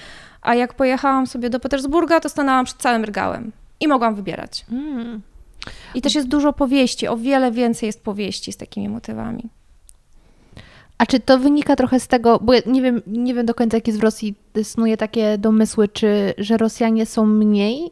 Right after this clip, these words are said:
Speaker 2: e, zamerykanizowani?
Speaker 1: Em, nie wypowiem się na ten temat, nie wiem, musiałabym to przemyśleć, ale wynika to bardziej z tego, że w Rosji, em,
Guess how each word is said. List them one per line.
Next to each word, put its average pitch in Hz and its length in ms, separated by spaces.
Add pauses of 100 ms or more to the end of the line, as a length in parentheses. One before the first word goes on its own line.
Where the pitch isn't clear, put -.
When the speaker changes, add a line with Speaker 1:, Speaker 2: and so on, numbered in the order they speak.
Speaker 2:
e, 240 300
zamerykanizowani? 262 1000 (920)
Speaker 1:
Em, 269 800 (760)
nie 349 140
wypowiem 202 400
się 208 120
na 196 100
ten 214 140
temat, 277 300
nie 240 240
wiem, 190 360 (100)
musiałabym 233 480
to 226 100
przemyśleć, 226 720 (180)
ale 277 400
wynika 277 460
to 254 500
bardziej 247 500
z - 120
tego, 254 320
że 233 180
w 220 80
Rosji, 254 560 (640)
em, 208 640